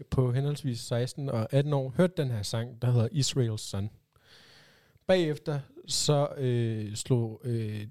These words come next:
de Bassetts forældre og yngre bror ihjel. Og i retten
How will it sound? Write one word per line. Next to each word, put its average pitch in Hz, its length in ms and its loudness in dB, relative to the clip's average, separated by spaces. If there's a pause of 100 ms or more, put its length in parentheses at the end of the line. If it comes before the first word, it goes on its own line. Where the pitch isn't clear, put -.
(120)
de 110 200 0 (140)
Bassetts 123 480 0
forældre 156 600 -2 (300)
og 117 240 0
yngre 139 300 4
bror 185 320 4 (100)
ihjel. 123 320 4 (1600)
Og 139 280 0
i 135 120 -2
retten 131 440 -4